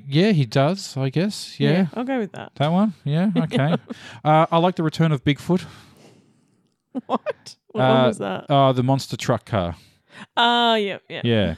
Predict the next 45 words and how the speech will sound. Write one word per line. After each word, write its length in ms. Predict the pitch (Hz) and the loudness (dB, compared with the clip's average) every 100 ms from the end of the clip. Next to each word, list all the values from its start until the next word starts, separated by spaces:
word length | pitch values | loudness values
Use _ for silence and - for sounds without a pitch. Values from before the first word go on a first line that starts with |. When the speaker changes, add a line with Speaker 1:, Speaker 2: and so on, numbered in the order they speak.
| - | -2
Speaker 1:
Bigfoot. 480 | 127 - 98 85 - 151 | -4 -2 -2 -2 -8 -2
I 40 | |
remember 260 | 180 127 208 | 0 2 0
Speaker 2:
Ah, 220 | 202 202 | -2 -2
Speaker 1:
Bigfoot 120 | 101 | -4
when 80 | 104 | -2
I 20 | |
was 100 | 101 | -4
a 40 | 92 | -4
Speaker 2:
yes. 80 | - | -2
Speaker 1:
kid. 220 | 123 156 139 | -2 -2 -4
Yeah. 180 | 151 127 | -2 2
Speaker 2:
Oh, 180 | 247 240 | 2 2
that's 260 | 240 220 | 0 -2
right. 180 | 226 196 | -4 -4
The, 80 | 190 - | -8 -6
the 180 | 220 202 | -4 -4
funny 400 | - 214 202 196 | -4 -4 -2 -4
joke 300 | 190 190 196 | -2 -2 -2
is 100 | 190 | -4
like, 220 | 208 180 | -4 -4
"Does 120 | 226 | -2
anyone 360 | 311 330 330 302 | -2 -2 -2 -2
know 160 | 311 294 | 0 0
how 80 | 294 | 0
to 120 | 269 | -2
drive 400 | 277 285 277 277 | -2 0 0 -2
one 100 | 285 | -2
of 80 | 269 | -2
these?" 340 | 285 277 277 | -2 -2 -4
Speaker 1:
<laughs> 120 | 131 190 | -4 -4
Speaker 2:
And, 240 | 190 180 - | -6 -8 -10
and 320 | 185 185 180 - | -8 -8 -12 -8
Tackleberry's 560 | 196 196 208 202 190 190 | -6 -2 -2 0 0 0
like, 280 | 196 - - _ - - _ _ | -4 -6 -14 _ -20 -20 _ _
I 60 | - | -6
took 260 | 349 349 | -4 -2
one 120 | 262 | -4
of 80 | 240 | -2
these 220 | 220 247 | 0 0
on 100 | 262 | 0
my 120 | 247 285 | 0 0
honeymoon. 680 | 330 339 277 226 302 262 - | 0 0 2 4 4 4 0
Speaker 1:
<laughs> 60 | - - - - - _ - - _ 415 - | -2 -4 -6 -4 -4 _ -6 -6 _ -6 -4
You, 220 | 415 | -6